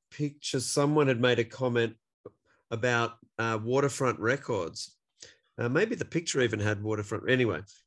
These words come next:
um, and there was a, there was a bit of a thread of comments, and then, um, I wrote on the comment to Mental Ben, uh, yeah, you know, I remember catching the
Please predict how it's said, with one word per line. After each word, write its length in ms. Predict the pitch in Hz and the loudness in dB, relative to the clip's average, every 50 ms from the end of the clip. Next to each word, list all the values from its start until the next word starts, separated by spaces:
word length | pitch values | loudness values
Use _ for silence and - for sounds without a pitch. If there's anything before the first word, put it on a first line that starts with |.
| _ - 123 - | _ -10 -4 0
um, 720 | 131 135 135 135 135 135 135 135 135 135 135 135 139 - _ - | 2 4 4 6 4 4 2 2 -2 -4 -4 -6 -8 -10 _ -2
and 400 | 123 127 127 127 127 127 127 127 | 2 2 4 4 4 2 2 2
there 60 | 131 | 2
was 140 | 135 127 135 | 0 0 0
a, 20 | 127 | -2
there 220 | 120 - 147 147 | -2 2 2 2
was 80 | 139 135 | 2 2
a 40 | |
bit 140 | 135 147 147 | 0 0 0
of 80 | 143 117 | 0 0
a 80 | 127 | 0
thread 420 | 120 - - - 135 135 135 131 123 | -4 -4 -6 -4 0 2 2 2 2
of 160 | 123 110 - | -2 -4 -6
comments, 520 | - - 143 147 151 143 127 120 120 - | -8 -6 -4 -2 0 0 0 0 -2 -4
and 120 | 131 127 127 | -6 -4 -2
then, 280 | 131 127 127 127 127 127 | -2 -2 -2 -2 -4 -4
um, 340 | 131 127 127 127 127 127 131 - | -2 -2 -2 -2 -2 -4 -6 -4
I 440 | 120 131 131 131 131 135 135 131 127 - _ _ _ - | -2 -2 -2 0 0 0 -2 -2 -4 -8 _ _ _ -8
wrote 320 | 123 123 123 127 127 123 127 - | -4 0 2 2 2 0 -2 -6
on 560 | - 123 123 123 123 123 123 123 127 127 - - - | -6 -4 -2 -2 -2 0 0 -2 -2 -6 -8 -10 -8
the 400 | 113 120 123 120 123 123 117 - _ _ _ _ - | -6 -4 -2 -2 -2 -2 -4 -6 _ _ _ _ -16
comment 400 | - 139 135 127 127 127 123 123 _ - - | -8 -4 0 2 2 2 2 0 _ -10 -8
to 360 | - - 127 123 120 120 120 - _ _ - | -4 -2 0 0 0 -2 -4 -6 _ _ -4
Mental 320 | 127 127 127 127 - 127 | -2 -2 -2 -2 -4 -2
Ben, 360 | 110 131 127 123 123 147 160 160 _ _ _ _ _ _ _ _ _ _ - | 0 2 2 2 0 0 -2 -6 _ _ _ _ _ _ _ _ _ _ -6
uh, 260 | 147 135 135 139 135 135 | -2 0 2 4 4 6
yeah, 260 | 139 139 135 135 139 135 - - | 6 6 6 6 4 2 -2 -4
you 80 | 135 | 0
know, 180 | 131 127 123 - - | 2 2 2 2 2
I 120 | 135 139 | 2 2
remember 340 | 139 143 143 143 139 135 139 | 2 4 4 2 2 2 0
catching 440 | - - 156 147 143 - - 135 135 | 0 2 0 0 0 -2 -8 -6 -6
the 160 | 131 131 123 | -6 -6 -8